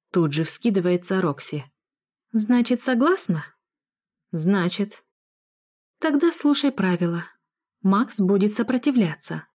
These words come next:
Он заводится от мысли, что кто-то пытается соблазнить его на моих глазах. Ну, в общем, моя ревность разжигает в нём сексуальный огонь.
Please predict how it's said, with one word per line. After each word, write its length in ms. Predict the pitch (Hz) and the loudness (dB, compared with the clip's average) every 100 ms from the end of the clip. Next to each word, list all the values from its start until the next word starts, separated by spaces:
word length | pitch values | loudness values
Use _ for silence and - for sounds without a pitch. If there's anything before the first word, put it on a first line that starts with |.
| _ _ - | _ _ -2
Он 180 | 226 220 | 2 4
заводится 600 | 262 285 196 175 190 190 | 4 2 2 2 0 0
от 100 | 240 | 2
мысли, 320 | 311 - 202 | 0 0 -2
что 200 | - 220 | -2 -2
кто-то 300 | - 320 269 | 0 0 0
пытается 520 | 269 262 220 214 233 | 0 0 0 0 -2
соблазнить 600 | 220 220 233 233 269 247 | 0 2 2 4 2 4
его 160 | 233 226 | 2 4
на 120 | 226 | 4
моих 300 | 226 220 208 | 4 4 4
глазах. 580 | 233 226 185 156 - - _ _ _ | 2 0 -2 -6 -10 -18 _ _ _
Ну, 240 | 330 339 233 | 0 2 2
в 100 | 202 | 2
общем, 360 | 208 - 170 - _ _ - | 0 -2 -2 -4 _ _ -2
моя 320 | 180 175 165 | 2 2 2
ревность 400 | 247 220 160 160 | 2 2 0 -2
разжигает 520 | 160 156 185 226 202 | -2 -2 0 0 0
в 40 | |
нём 200 | 170 170 | -2 -2
сексуальный 680 | - 151 - 151 156 156 156 | -2 -6 -4 -4 -2 -2 -2
огонь. 300 | 139 143 143 | -4 -6 -10